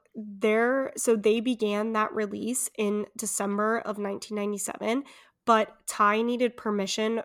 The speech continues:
from the Diana, Princess of Wales Memorial Fund to create this toy.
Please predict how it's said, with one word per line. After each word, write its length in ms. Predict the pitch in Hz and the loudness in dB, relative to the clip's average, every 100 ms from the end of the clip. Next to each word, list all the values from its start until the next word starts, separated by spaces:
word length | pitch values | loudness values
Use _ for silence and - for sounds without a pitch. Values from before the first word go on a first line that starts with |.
| - | -4
from 520 | - 202 196 202 - | 0 2 2 -2 -4
the 80 | 208 | -4
Diana, 480 | 196 202 202 196 196 | -2 -2 0 -2 -2
Princess 420 | - 202 214 202 | -4 -4 -4 -4
of 100 | 196 | -4
Wales 380 | 196 185 180 208 | -4 -2 -2 -2
Memorial 480 | 208 196 190 202 208 | -4 -4 -4 -4 -4
Fund 300 | - 233 233 | 0 0 0
to 100 | 220 | -4
create 420 | - 220 202 143 | -4 -4 -2 -2
this 220 | - 240 | -4 -4
toy. 340 | - 269 277 | -2 0 0